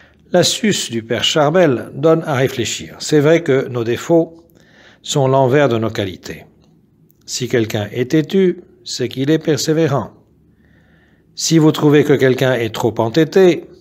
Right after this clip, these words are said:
positivez en pensant que c'est gage de fidélité. Une personne qui agace par son perfectionnisme peut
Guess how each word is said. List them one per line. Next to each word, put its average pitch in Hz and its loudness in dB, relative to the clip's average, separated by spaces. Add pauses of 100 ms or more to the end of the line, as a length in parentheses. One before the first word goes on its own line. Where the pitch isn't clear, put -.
(360)
positivez 123 0
en 131 -6
pensant 147 -2
que 160 -16
c'est 104 -6
gage 139 2 (100)
de 113 -2
fidélité. 165 -2 (1400)
Une 123 -2
personne 139 2
qui 123 -2
agace 156 2
par - -4
son 113 -8
perfectionnisme 123 -4 (800)
peut 196 6